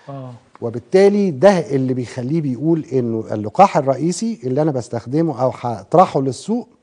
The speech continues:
Speaker 2: فاعليته نسبتها تسعين في المية.
Speaker 1: مم.
Speaker 2: هو عايز يوصل بقى لرقم مية أربعة وستين حالة
Speaker 1: آه.
Speaker 2: من الإصابة.
Speaker 1: مم.
Speaker 2: إذا وصل إلى هذا الرقم وهو
Speaker 1: يبقى
Speaker 2: متوقع،
Speaker 1: مية في المية.
Speaker 2: يبقى، لا، يبقى معنى كده إن هو أنهى التجارب.
Speaker 1: آه.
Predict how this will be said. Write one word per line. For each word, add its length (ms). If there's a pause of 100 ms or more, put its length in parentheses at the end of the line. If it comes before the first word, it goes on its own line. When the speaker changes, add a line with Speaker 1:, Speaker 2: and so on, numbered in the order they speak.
(460)
Speaker 2:
فاعليته 920
نسبتها 560
تسعين 420
في 120
المية. 240 (180)
Speaker 1:
مم. 140 (280)
Speaker 2:
هو 80
عايز 280
يوصل 280
بقى 300 (240)
لرقم 420
مية 200
أربعة 260
وستين 580 (140)
حالة 340 (240)
Speaker 1:
آه. 260
Speaker 2:
من 140
الإصابة. 460 (220)
Speaker 1:
مم. 220
Speaker 2:
إذا 140
وصل 360
إلى 240
هذا 260
الرقم 420 (420)
وهو 340
Speaker 1:
يبقى 160
Speaker 2:
متوقع، 160
Speaker 1:
مية 60
في 120
المية. 280 (180)
Speaker 2:
يبقى، 200
لا، 280
يبقى 300
معنى 300
كده 360
إن 100
هو 160
أنهى 300
التجارب. 540
Speaker 1:
آه. 300